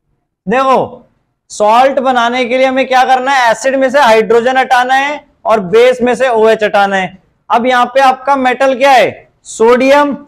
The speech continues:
Base में, तो metal पहले आएगा और फिर आपका acid का जो negative part है वो आएगा। पहले वाला part positive होता है, दूसरा वाला part negative होता है हर compound में बेटा।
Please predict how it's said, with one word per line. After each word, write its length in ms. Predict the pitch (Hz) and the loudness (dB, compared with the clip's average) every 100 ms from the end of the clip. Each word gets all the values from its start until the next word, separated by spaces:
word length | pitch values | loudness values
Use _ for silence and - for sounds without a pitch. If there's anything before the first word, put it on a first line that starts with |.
| _ _ 151 | _ _ -2
Base 320 | 202 240 247 | 2 2 2
में, 400 | 277 285 247 - - | -2 -4 -8 -14 -8
तो 60 | 233 | -4
metal 400 | 220 226 226 277 | 0 0 0 0
पहले 300 | 254 226 240 | 2 2 4
आएगा 380 | 254 262 254 277 285 285 - - | 4 4 4 4 4 0 -8 -6
और 140 | 190 196 | -4 -2
फिर 220 | 269 269 | 0 2
आपका 360 | 254 - 247 233 | 2 2 0 0
acid 220 | 240 233 | 0 -2
का 80 | 247 | 0
जो 120 | 254 | 0
negative 440 | 233 226 233 254 240 | 0 0 0 0 2
part 260 | 240 220 214 | 2 2 2
है 280 | 147 - _ - | -2 -4 _ -6
वो 120 | 180 | 0
आएगा। 340 | 202 185 156 131 - _ _ _ _ - | 2 2 0 -4 -6 _ _ _ _ 0
पहले 320 | 196 220 262 | 2 2 4
वाला 220 | 269 269 | 4 2
part 300 | 269 254 262 233 | 2 2 0 0
positive 400 | 220 214 240 247 | -2 0 -2 0
होता 180 | 247 269 | 0 0
है, 60 | |
दूसरा 280 | 233 240 220 | 0 -2 0
वाला 160 | 240 240 | 0 0
part 280 | 240 247 233 | 0 -2 0
negative 420 | 220 220 220 240 | -2 -2 0 0
होता 220 | 233 254 | 0 0
है 100 | 214 | 2
हर 100 | 226 | 0
compound 540 | 220 208 180 190 190 190 | -2 -4 -2 -2 -2 -2
में 120 | 180 | -4
बेटा। 240 | 165 143 | -2 -2